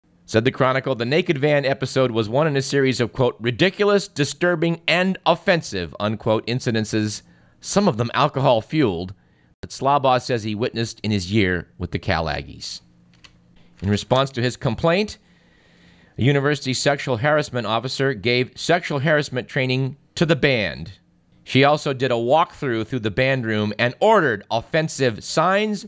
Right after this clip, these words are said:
pictures, condoms, et cetera, removed from the walls. Yes, this sounds like a pretty serious matter to us. And as investigations proceed,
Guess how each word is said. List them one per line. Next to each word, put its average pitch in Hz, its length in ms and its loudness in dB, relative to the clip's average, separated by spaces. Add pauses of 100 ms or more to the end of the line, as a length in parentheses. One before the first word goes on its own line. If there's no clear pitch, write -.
(120)
pictures, 170 540 0 (100)
condoms, 139 580 0
et 107 140 -8
cetera, 117 580 2 (400)
removed 135 400 4
from 127 140 2
the 117 80 2
walls. 95 600 0 (1000)
Yes, 151 520 2
this 123 140 -4
sounds 160 380 0
like 156 140 0
a 131 80 -2
pretty 170 300 -2
serious 156 460 0
matter 139 300 2
to 135 240 -4
us. - 460 -4 (840)
And 110 160 0
as 139 280 2
investigations 139 840 0
proceed, 113 640 0